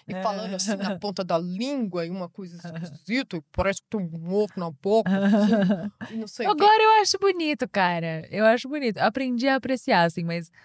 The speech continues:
Speaker 2: é isso,
Speaker 1: O
Speaker 2: né?
Speaker 1: português de Portugal?
Speaker 2: Eu aprendi a
Speaker 1: Não,
Speaker 2: apreciar. Não, não
Speaker 1: não,
Speaker 2: desce.
Speaker 1: não. Eu acho legal o italiano.
Speaker 2: Ah, bom, porque é sexy, não é
Speaker 1: É,
Speaker 2: mesmo?
Speaker 1: eu acho legal.
Speaker 2: Eu acho língua latina muito sexy.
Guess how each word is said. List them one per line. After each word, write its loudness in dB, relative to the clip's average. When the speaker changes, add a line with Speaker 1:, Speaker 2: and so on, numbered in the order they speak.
Speaker 2:
é 0
isso, -4
Speaker 1:
O -8
Speaker 2:
né? -8
Speaker 1:
português -16
de -20
Portugal? -12
Speaker 2:
Eu -2
aprendi -4
a 0
Speaker 1:
Não, -8
Speaker 2:
apreciar. -6
Não, 6
não 4
Speaker 1:
não, -2
Speaker 2:
desce. -2
Speaker 1:
não. -20
Eu -14
acho -10
legal -20
o -20
italiano. -20
Speaker 2:
Ah, 4
bom, -2
porque -4
é -2
sexy, -4
não -2
é -2
Speaker 1:
É, -2
Speaker 2:
mesmo? -2
Speaker 1:
eu -20
acho -16
legal. -10
Speaker 2:
Eu 6
acho 4
língua 2
latina 0
muito -2
sexy. -12